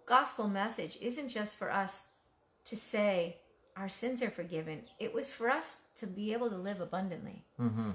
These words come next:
Speaker 1: He didn't want us to live broken, scattered, shattered lives.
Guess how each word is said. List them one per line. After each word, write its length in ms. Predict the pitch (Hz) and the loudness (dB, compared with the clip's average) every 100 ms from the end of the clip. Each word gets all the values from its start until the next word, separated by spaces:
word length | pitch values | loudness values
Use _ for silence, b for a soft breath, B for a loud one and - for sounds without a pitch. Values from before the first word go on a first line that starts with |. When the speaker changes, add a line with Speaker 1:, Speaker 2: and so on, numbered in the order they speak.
| - | -4
Speaker 1:
He 120 | 247 | -4
didn't 200 | 285 330 | -2 0
want 140 | 311 285 | 0 0
us 120 | 247 | 0
to 120 | 208 | -2
live 340 | 196 202 220 208 | -2 -2 -2 0
broken, 420 | 196 208 214 214 | 0 0 0 -2
scattered, 680 | - - 196 196 196 185 - | -2 -2 0 2 0 -4 -4
shattered 480 | - 180 175 180 170 | -2 0 0 -2 -2
lives. 580 | 208 247 180 - - | 0 0 0 -4 -10